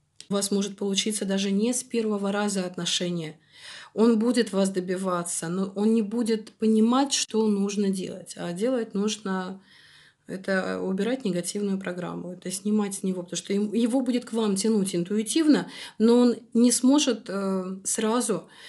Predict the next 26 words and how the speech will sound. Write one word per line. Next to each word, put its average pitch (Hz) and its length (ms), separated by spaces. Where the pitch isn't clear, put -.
сделать 196 480
к - 80
вам 190 540
реальные 196 400
такие 190 260
по-, 190 240
шаги, 262 560
достойные 208 760
шаги, 170 600
как 190 220
вы 208 140
бы 190 160
хотели, 196 440
как 180 240
вы, 202 300
э, 170 180
действительно 196 600
заслуживаете. 196 800
То 185 100
есть 190 160
он 208 160
может 196 220
сначала 196 320
пойти 196 300
по 196 100
накатанной: 214 680